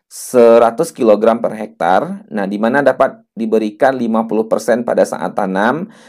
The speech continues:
dan lima puluh persen lagi pada saat tanaman berumur empat bulan. Kemudian T S P atau S P tiga enam dan K C L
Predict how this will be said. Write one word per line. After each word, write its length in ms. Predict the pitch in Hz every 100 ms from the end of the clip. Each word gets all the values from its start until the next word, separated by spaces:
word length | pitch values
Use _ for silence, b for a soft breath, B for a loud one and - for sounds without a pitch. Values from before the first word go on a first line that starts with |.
| B
dan 240 | - 127 135
lima 240 | 120 117
puluh 240 | 113 120 117
persen 320 | 110 110 110
lagi 400 | 104 110 135 143
pada 400 | - 135 135 151
saat 320 | 160 135 170
tanaman 480 | 135 113 113 127 131
berumur 560 | 110 - 107 110 123
empat 320 | - 101 101 101
bulan. 560 | 104 90 67 58 - b b b b b
Kemudian 400 | - 104 107 113
T 80 | -
S 240 | 185 -
P 160 | - 139
atau 800 | - - - 104 110 110 107 -
S 160 | 113
P 160 | - 98
tiga 240 | 98 101
enam 640 | 71 95 110 123 151 170 180 -
dan 320 | - 104 110
K 80 | 98
C 80 | 113 95 -
L 480 | 104 123 147 180